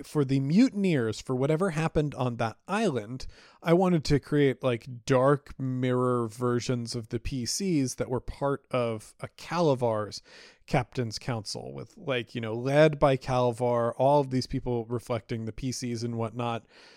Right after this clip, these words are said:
Um, because I was like, "Yeah, you know, they defeated them on that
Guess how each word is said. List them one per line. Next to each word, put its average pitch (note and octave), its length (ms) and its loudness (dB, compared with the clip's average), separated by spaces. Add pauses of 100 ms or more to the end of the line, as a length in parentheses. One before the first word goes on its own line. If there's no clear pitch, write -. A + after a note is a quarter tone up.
(400)
Um, C3 460 2 (280)
because C#3+ 600 4
I C3+ 140 2
was A#2+ 180 2
like, A#2 260 -2
"Yeah, F#3 360 2
you A#2 180 -2
know, B2 140 0
they B2 300 0
defeated F3 420 2
them E3 160 2
on C3 160 2
that A2+ 160 -2